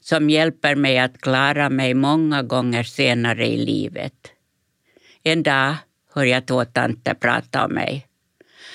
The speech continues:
"Nu är det synd om rektorns dotter som har polio. Får se om hon ens blir gift."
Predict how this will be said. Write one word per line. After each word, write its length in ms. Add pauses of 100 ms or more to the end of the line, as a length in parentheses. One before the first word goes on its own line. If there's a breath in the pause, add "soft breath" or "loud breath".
(260 loud breath)
"Nu 440
är 220
det 320
synd 560
om 180
rektorns 720
dotter 600
som 260
har 120
polio. 760 (340 loud breath)
Får 200
se 400
om 220
hon 260
ens 340
blir 240
gift." 680